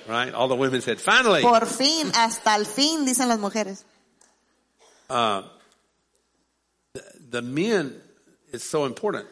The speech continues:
Speaker 2: Los varones es muy importante.
Speaker 1: because the way the men go, typically, that's what's gonna dictate what happens in the family.
Speaker 2: Porque usualmente, o, por donde va el hombre es como va a ir la familia.
Speaker 1: So I'm very,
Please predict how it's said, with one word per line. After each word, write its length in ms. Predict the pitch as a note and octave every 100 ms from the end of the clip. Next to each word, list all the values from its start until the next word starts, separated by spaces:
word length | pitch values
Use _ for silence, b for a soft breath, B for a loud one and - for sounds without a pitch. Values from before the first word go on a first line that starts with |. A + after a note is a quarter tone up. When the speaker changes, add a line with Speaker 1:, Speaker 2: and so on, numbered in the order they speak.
| -
Speaker 2:
Los 140 | G#3+ A3
varones 420 | G#3+ G#3+ A3+ G#3
es 160 | G3+ -
muy 160 | G#3+ A#3
importante. 680 | A#3 G#3+ F#3 F3 E3+ E3+ - _
Speaker 1:
because 420 | A2+ B2 A#2 A2+ -
the 60 | A#2+
way 160 | B2+ D#3
the 120 | B2+
men 240 | D3+ E3
go, 320 | C3 A#2+ A#2+ G2 -
typically, 480 | D#3 E3 D3+ C#3 A2 F#2+ G#2+ A2+ -
that's 220 | B2+ -
what's 140 | C3+
gonna 440 | - C#3+ A#2+ G#2+ G2 _ _ _ _ -
dictate 360 | C3 - C3
what 140 | A#2+ A#2
happens 300 | A#2+ A#2+ A2+
in 80 |
the 100 | G#2
family. 240 | - G#2+ G2+
Speaker 2:
Porque 280 | G#3 - G#3
usualmente, 600 | G3+ A3+ A3+ A3+ A3 A3
o, 140 | G#3 - A#3 -
por 160 | G3+ G3
donde 280 | F#3+ F#3+ G3
va 200 | G#3+ A#3
el 120 | A#3+
hombre 440 | A#3+ A#3+ B3 A#3
es 120 | A3
como 260 | - A3 G#3
va 120 | G3
a 60 | F#3+
ir 120 | G3
la 120 | F#3+
familia. 480 | F#3+ G#3 A3 E3 E3 _ _ _
Speaker 1:
So 80 | B2
I'm 200 | A2+ G#2+
very, 380 | D3 D3+ A#2+